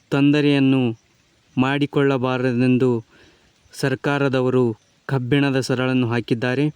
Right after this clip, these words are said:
ಎಷ್ಟೋ ಜನ ಬೆಳಗ್ಗೆನೇ ಬಂದು ಮರಳಿ ಬರುತ್ತಿದ್ದರು. ನಾನು ಹತ್ತುವ ಸಮಯದಲ್ಲಿ ಇದು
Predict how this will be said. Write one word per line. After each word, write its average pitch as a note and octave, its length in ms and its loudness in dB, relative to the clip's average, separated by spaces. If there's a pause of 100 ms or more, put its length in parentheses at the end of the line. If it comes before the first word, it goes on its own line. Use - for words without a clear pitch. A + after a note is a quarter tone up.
(540)
ಎಷ್ಟೋ C#3 300 0 (100)
ಜನ C3+ 200 0 (560)
ಬೆಳಗ್ಗೆನೇ C3+ 640 0 (240)
ಬಂದು C3 320 2 (560)
ಮರಳಿ B2+ 460 0 (200)
ಬರುತ್ತಿದ್ದರು. B2+ 640 -2 (480)
ನಾನು C3+ 300 0
ಹತ್ತುವ B2 360 -2
ಸಮಯದಲ್ಲಿ B2+ 640 0 (580)
ಇದು C#3 180 2